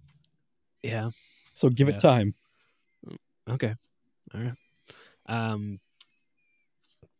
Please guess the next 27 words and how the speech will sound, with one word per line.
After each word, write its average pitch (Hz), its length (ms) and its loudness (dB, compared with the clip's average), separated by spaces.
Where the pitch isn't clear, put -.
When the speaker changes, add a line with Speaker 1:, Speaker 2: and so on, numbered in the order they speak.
Speaker 1:
but 143 140 6
yeah, 113 240 2
so 127 420 4
Lethal 156 240 4
Company, 117 460 -2
I 110 80 -8
wanna 117 160 -2
pick 117 180 -6
that 104 120 -4
up. 101 160 -8
Adrian, 110 320 -4
we 104 100 -4
should - 160 -6
play 107 160 -4
some 104 160 -2
of 101 60 -8
that. 101 220 -6
Greg, 104 300 -2
you 101 80 -6
should 104 140 -2
also 95 200 -6
pick - 180 -12
that 98 160 -8
thing 98 160 -12
up. 95 140 -14
Beth, - 420 -8
uh, - 40 -18